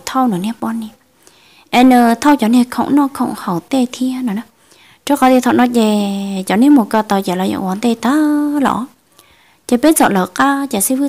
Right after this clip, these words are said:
thâu không, chỉ sư phụ sợ vấn đề. Họ cũng sợ thâu sư phụ niệm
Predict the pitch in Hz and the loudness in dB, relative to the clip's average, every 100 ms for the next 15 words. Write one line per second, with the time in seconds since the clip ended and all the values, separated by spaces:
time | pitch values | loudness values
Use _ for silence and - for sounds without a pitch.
0 | 277 269 262 - - 190 190 269 254 - | -2 -4 -2 -6 -4 -6 -4 -4 -4 -6
1 | 202 190 196 269 - _ _ _ _ _ | -6 -6 -6 -8 -8 _ _ _ _ _
2 | _ 220 233 226 196 - 302 285 - 269 | _ -4 -2 -2 -2 -2 -2 0 0 0
3 | 302 294 | 2 2